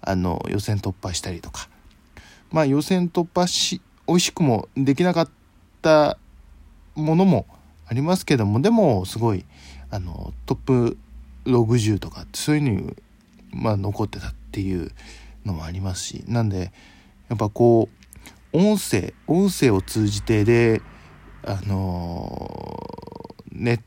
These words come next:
トっていうものの利点を使って、その、まあ、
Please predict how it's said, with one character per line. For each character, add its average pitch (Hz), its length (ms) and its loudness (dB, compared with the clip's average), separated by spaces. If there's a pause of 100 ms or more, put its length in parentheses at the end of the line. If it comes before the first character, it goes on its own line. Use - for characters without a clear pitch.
ト 170 120 6
っ - 20 -14
て - 260 2
い 151 420 6
う - 60 -8 (640)
も 123 180 4
の 143 120 4
の 131 120 2
利 104 140 0
点 117 240 0
を 104 60 0
使 - 220 -6
っ 165 60 0
て、 180 280 -4 (440)
そ - 160 -10
の、 135 360 0
ま 139 160 2
あ、 123 60 0